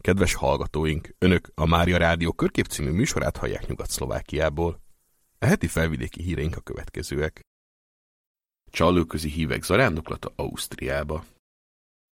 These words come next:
Kaptár keleti hétvége Szepsiben. Zoborai a nagyböjdi zarándoklata Zircen és Győrben.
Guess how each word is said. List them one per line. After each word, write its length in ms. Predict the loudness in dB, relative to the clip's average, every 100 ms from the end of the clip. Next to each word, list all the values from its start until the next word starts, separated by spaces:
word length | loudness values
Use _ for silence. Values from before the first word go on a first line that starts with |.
| _ _ _
Kaptár 380 | -4 -2 -2 -2
keleti 320 | -2 -4 -4
hétvége 560 | -4 -2 -4 -6 -8 -10
Szepsiben. 760 | -10 -8 -6 -6 -2 -4 -6 -12 _ _ _ _ _ _ _ _ _ _ _ _ _ _ -12 -6
Zoborai 560 | 0 2 4 6 6
a 40 | 6
nagyböjdi 460 | 4 4 2 0
zarándoklata 840 | 0 4 4 2 0 -4 -6 -8 -10 _
Zircen 480 | -4 2 4 2 -4
és 220 | -4 -8
Győrben. 540 | -6 -6 -4 -4 -4